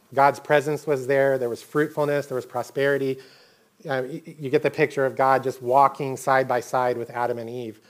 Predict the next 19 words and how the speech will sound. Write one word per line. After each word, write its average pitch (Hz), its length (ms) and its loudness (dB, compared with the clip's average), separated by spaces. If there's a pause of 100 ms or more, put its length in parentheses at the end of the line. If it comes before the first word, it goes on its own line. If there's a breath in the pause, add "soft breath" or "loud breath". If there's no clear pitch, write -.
(300 soft breath)
There 143 100 4
was 127 100 0
a 127 60 2
river 151 380 6
that 147 160 2
flowed 147 300 4
out 139 520 2
and 123 260 -8
nourished 131 460 0
the 131 80 -6
lands 127 360 -4
around. 127 440 -6 (240 loud breath)
It 143 60 0
was 143 120 4
just 143 240 -2
the 127 80 -4
perfect, 160 760 -2
perfect 135 460 -6
place. 127 380 -2